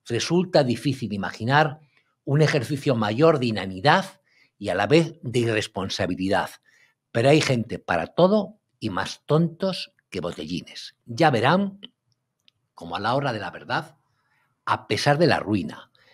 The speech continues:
las mentiras, el precio de la electricidad, la inflación, las ofensas a las víctimas, los abusos y las trampas,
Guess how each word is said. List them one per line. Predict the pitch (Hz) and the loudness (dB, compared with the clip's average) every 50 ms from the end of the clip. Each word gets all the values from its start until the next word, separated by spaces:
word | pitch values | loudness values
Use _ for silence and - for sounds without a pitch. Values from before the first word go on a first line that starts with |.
| _ _ _ | _ _ _
las | - 107 92 - | -6 -6 -6 -4
mentiras, | 98 92 95 87 - 127 117 95 76 76 - - - - | -6 -10 -10 -6 -4 -4 -2 -2 -4 -8 -10 -14 -20 -14
el | - - 107 - | -12 -10 -10 -6
precio | - 147 147 147 151 170 | -2 -2 -2 2 2 4
de | 160 156 | 4 4
la | 143 | 4
electricidad, | 123 92 - - - - - - 85 95 87 85 - - - _ - - - - _ | 2 0 -2 -8 -12 -12 -8 -6 -4 -4 -4 -4 -6 -10 -20 _ -20 -20 -20 -12 _
la | - 110 117 | 0 2 4
inflación, | 117 101 - - 98 87 - - 131 131 123 110 87 - - - - - - _ _ | 2 2 2 0 -2 -2 0 2 4 6 6 6 2 -2 -10 -16 -20 -20 -20 _ _
las | - 113 117 110 110 - - | -2 0 2 2 2 0 -2
ofensas | 110 - - 147 151 160 151 185 165 135 | -2 0 2 2 2 4 2 0 0 2
a | 160 | 2
las | 131 98 90 - | 2 2 0 -2
víctimas, | 113 117 110 113 - - 87 85 78 - - - - - - - | -2 -2 -2 -4 -8 -12 -12 -12 -12 -14 -16 -18 -18 -20 -12 -6
los | 113 120 127 131 127 - | -2 -2 0 0 0 2
abusos | 120 101 98 120 170 170 156 - - 76 73 - - _ _ _ _ _ _ _ _ | 0 0 2 4 4 2 2 0 -4 -6 -8 -10 -14 _ _ _ _ _ _ _ _
y | - 110 107 | -6 -4 -2
las | 104 95 - - | -2 -2 -4 2
trampas, | - 143 151 151 147 147 165 156 151 - - | 4 6 6 6 4 4 2 2 2 0 -6